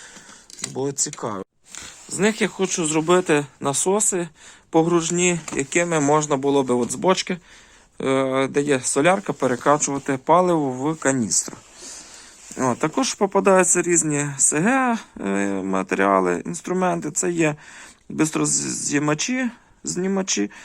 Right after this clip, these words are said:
але є це мама. Папи немає, ну, як правило, часом, м, ну, якби їх можна поставити, папу можна поставити на трактор, маму можна на прицеп, там на ще щось поставити. От.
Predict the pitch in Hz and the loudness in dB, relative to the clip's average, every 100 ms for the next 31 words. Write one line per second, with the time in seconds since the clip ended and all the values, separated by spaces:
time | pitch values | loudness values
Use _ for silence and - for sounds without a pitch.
0 | - - - 156 165 175 175 147 170 196 | -20 -20 -2 0 2 2 0 -2 0 2
1 | 190 - - 170 147 147 127 98 127 _ | 0 -2 -4 -4 -2 2 2 0 -12 _
2 | _ _ _ _ _ - 156 143 139 160 | _ _ _ _ _ -2 -2 -2 -4 -2
3 | 254 311 285 202 160 - - 208 - 214 | 0 0 0 -2 -6 -10 -6 -6 -2 4
4 | 226 214 196 185 - - - - - _ | 4 6 2 0 -4 -20 -20 -20 -20 _
5 | - 143 143 175 - 165 151 135 131 - | -8 -6 0 0 2 0 0 -2 -6 -14
6 | - - 135 135 143 156 143 - _ - | -14 -6 -4 -4 -2 -2 -4 -8 _ -2
7 | 135 131 139 143 139 139 139 131 135 - | 0 0 -2 -2 -2 -4 -4 -6 -6 -2
8 | 143 135 131 127 143 135 127 131 127 131 | 2 2 0 -4 0 0 0 -4 -4 -6
9 | 127 127 - 135 131 147 170 220 220 165 | -8 -10 -4 -4 -4 -4 -4 -2 -2 -4
10 | 143 156 165 151 135 143 135 131 131 131 | -4 -2 -2 -2 -4 -4 -4 -6 -6 -8
11 | - 156 - 120 120 - - - - - | -4 -4 -4 -4 -4 -6 -8 -12 -12 -14
12 | 117 - - - - - - - - - | -14 -14 -14 -16 -16 -18 -16 -14 -14 -14
13 | - - - 117 110 | -14 -12 -8 -8 -8